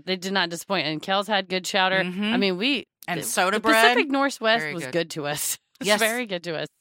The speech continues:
Speaker 2: Yep. Food-wise, and everyone was super nice. All the clubs. Patrick and Olivia and Madeline, their little girl, they were so nice to, like, just spend so much time with us. And it didn't even,
Speaker 1: Mm-hmm.
Speaker 2: it wasn't like,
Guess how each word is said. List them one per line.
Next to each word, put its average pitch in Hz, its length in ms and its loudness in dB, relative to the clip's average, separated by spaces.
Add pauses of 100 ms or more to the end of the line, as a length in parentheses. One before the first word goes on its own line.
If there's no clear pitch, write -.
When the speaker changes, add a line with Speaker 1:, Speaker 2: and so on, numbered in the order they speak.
(120)
Speaker 2:
Yep. 156 400 0
Food-wise, 180 840 0
and 147 320 -4 (380)
everyone 185 400 -4
was 160 120 -10
super 220 380 -6
nice. 180 540 -2
All 180 220 0
the 180 80 -8
clubs. 160 560 -2 (360)
Patrick 214 360 2
and 208 100 -6
Olivia 185 640 2 (300)
and 151 200 -10
Madeline, 175 580 -4
their 170 120 -8
little 170 220 -8
girl, 165 280 2
they 170 140 -2
were 175 100 -4
so 196 300 -4
nice 185 400 -2
to, 185 80 -10
like, 147 220 -4
just 165 260 -8
spend 180 280 -6
so 160 200 -2
much 180 300 -6
time 160 320 -2
with 190 180 -6
us. 220 220 -2
And 220 100 -4
it 233 80 -2
didn't 247 220 0
even, 233 220 0
Speaker 1:
Mm-hmm. 262 100 -4
Speaker 2:
it 233 140 -2
wasn't 269 420 0
like, 185 280 0